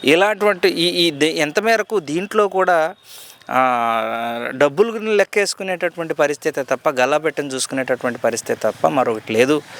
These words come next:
క-, ఈ, ఇదే ఈ పాటికి జగన్మోహన్ రెడ్డి గారు ఉండున్నట్టయితే, హెచ్ఎంపీవీకి సంబంధించినటువంటివి అన్నింటినీ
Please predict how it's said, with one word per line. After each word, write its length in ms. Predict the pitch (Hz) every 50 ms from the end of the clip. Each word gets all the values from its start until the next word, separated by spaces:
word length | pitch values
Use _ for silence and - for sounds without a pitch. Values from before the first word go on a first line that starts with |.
| - - - - - - - - -
క-, 180 | - - - 120
ఈ, 500 | 117 123 123 127 131 135 139 143 135 131
ఇదే 240 | 120 113 143 170 180
ఈ 120 | 160 143
పాటికి 420 | 131 - 131 131 135 165 165 170 156
జగన్మోహన్ 500 | 127 127 117 143 156 165 156 147 151 147
రెడ్డి 160 | 143 139 135
గారు 180 | 135 131 127
ఉండున్నట్టయితే, 840 | 123 135 151 165 170 160 147 131 - 120 113 110 - 147 135 117 113 - - - - - - - -
హెచ్ఎంపీవీకి 640 | - 240 220 - 175 175 160 165 151 147 147 139 135
సంబంధించినటువంటివి 1120 | - 135 131 131 131 127 127 123 120 - 123 117 113 110 120 113 110 107 104 110 104 101 98 - - - - - - - - -
అన్నింటినీ 640 | 113 139 156 180 196 190 170 156 160 143 123 117 -